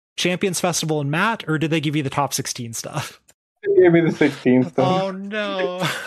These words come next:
Speaker 1: It's such a scam.
Speaker 2: Yeah.
Speaker 1: Bro, they make you play all that just to give you the top sixteen? Nah.
Speaker 2: Yeah, I missed the Open too.
Speaker 1: <laughs> That sucks.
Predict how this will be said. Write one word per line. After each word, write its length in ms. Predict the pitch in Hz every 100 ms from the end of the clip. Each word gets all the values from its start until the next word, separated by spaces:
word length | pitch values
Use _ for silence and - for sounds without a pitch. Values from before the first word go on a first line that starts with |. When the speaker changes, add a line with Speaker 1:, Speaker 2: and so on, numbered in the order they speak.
| 214 247 226
Speaker 1:
It's 120 | -
such 200 | 190 -
a 40 |
scam. 720 | 202 - 180 208 165 151 196 - _ _ _ _ _ - -
Speaker 2:
Yeah. 640 | 165 131 123 120 127 135 - _ - _ -
Speaker 1:
Bro, 160 | 156 151
they 60 | 165
make 180 | 190 202
you 60 |
play 240 | - 170 170
all 160 | 165
that 180 | 151 151
just 180 | 156 -
to 60 |
give 140 | 139 143
you 60 |
the 80 | 135
top 280 | - 143 143
sixteen? 600 | - 139 - 127 131 139
Nah. 500 | 127 98 90 95 120 - -
Speaker 2:
Yeah, 120 | 123
I 100 | 127
missed 160 | 139 139
the 80 | -
Open 340 | 123 120 117 113
too. 480 | 117 113 113 120 120
Speaker 1:
<laughs> 760 | - - 208 294 - - 269 269 _ - 339 381 381 427 - - - - _ _ _ _
That 160 | 170 156
sucks. 340 | 156 131 139